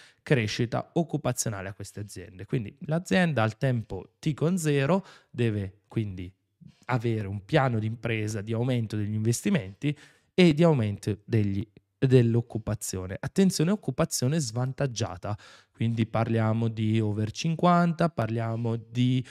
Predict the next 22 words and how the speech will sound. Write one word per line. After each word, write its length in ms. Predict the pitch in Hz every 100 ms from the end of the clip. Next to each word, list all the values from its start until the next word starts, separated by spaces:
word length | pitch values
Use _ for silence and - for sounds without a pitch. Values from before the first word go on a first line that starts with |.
| - _
disparità 560 | 113 104 - 110 104 110
uomo-donna, 640 | 113 156 165 156 156 135
parliamo 320 | - 175 165
di 140 | 139 135
tutta 240 | - 156
una 80 | 151
serie 480 | - 131 110 107 110
di 240 | 151 147
attori 720 | 135 - - 160 127 113 147 175 - -
che 100 | -
nel 140 | 135 117
mondo 240 | 135 120
del 100 | 107
lavoro 400 | 127 185 110 98
sono 260 | 107 98 98
svantaggiati. 800 | 98 104 101 101 98 87 - - - _
Ora, 440 | 180 147 127 - _ _ _ _ _ _ _ - _
la 160 | 151 175
prim-, 300 | - 233 220
il 160 | - 147
primo 260 | 214 277
aspetto, 680 | 127 - 104 95 - 110 131